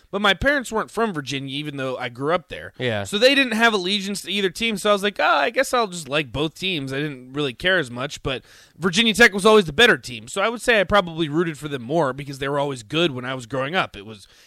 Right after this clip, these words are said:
Speaker 1: everyone liked Virginia Tech 'cause they were good, and they're the state school that most people root for. Unfortunately, once I got to college and started rooting for them, they were bad. So, and now we're just stuck in, I'm just sad all the time.
Speaker 2: Does Virginia and Virginia Tech have a trophy they play for?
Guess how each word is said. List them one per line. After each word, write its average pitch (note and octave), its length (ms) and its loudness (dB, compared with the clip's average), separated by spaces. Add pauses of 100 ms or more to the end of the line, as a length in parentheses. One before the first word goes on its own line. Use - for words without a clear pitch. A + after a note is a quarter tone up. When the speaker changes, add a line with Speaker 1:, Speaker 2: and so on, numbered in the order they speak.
(120)
Speaker 1:
everyone F#3+ 280 0
liked F#3 180 0
Virginia E3 260 -6
Tech F#3+ 200 0
'cause E3 80 -10
they D#3 100 -2
were C#3+ 80 -6
good, C3+ 460 0 (200)
and D#3 140 -6
they're F3 100 0
the D3+ 80 -8
state F3+ 280 0
school E3 160 -4
that D3+ 80 -6
most D#3+ 180 0
people C#3 200 -8
root G3+ 200 -2
for. F#2 300 -14 (680)
Unfortunately, D#3 1080 2
once E3 180 -6
I E3+ 60 -4
got D#3+ 180 0
to - 40 -16
college D#3+ 460 0
and D3 100 -10
started D#3 240 0
rooting D#3+ 280 -4
for C#3 160 -6
them, B2+ 140 -6
they B2+ 100 -6
were A#2 100 -8
bad. G2 460 -6
So, A2 360 -8
and B2+ 400 -10
now C#3+ 180 -2
we're C#3 120 -4
just B2+ 200 -10
stuck C3 280 -8
in, A#2 320 -14 (300)
I'm A#2+ 160 -8
just G#2+ 180 -8
sad B2 240 -2
all F2 140 -12
the F2 80 -20
time. - 160 -10
Speaker 2:
Does F3 120 -4
Virginia G3+ 400 0
and B3 80 -4
Virginia F#3+ 340 -2
Tech F#3 280 0
have F3 160 0
a C3+ 60 -4
trophy D3+ 360 -4
they F3 120 -6
play F#3 200 -6
for? F#3+ 260 -10